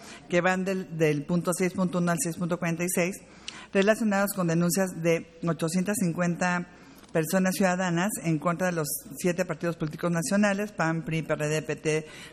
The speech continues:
Partido Me-, Verde, Movimiento Ciudadano y Morena, así como el otrora Partido Encuentro Solidario, por la supuesta indebida afiliación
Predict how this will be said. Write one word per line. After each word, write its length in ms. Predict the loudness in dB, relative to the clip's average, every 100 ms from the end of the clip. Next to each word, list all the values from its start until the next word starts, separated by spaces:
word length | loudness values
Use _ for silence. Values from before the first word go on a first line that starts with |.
| -2
Partido 420 | 0 2 2 0
Me-, 220 | 0 -2 0
Verde, 400 | 2 4 4 0
Movimiento 380 | 0 0 -2 -2
Ciudadano 640 | 0 2 2 4 2 0 -4 -20 -4
y 60 | 2
Morena, 640 | 4 4 4 2 0 -4 -10 -18 -12 -2
así 260 | 0 0
como 260 | -2 0 2
el 100 | 0
otrora 460 | -2 0 0 0
Partido 280 | -4 -4 -2
Encuentro 320 | -2 -2 -6
Solidario, 600 | -2 0 2 2 2 -2 -4 -10 -20 -6
por 100 | 0
la 80 | 2
supuesta 400 | 2 0 0 2
indebida 380 | 2 2 0 -2
afiliación 640 | -2 -2 -2 -2 -2 -4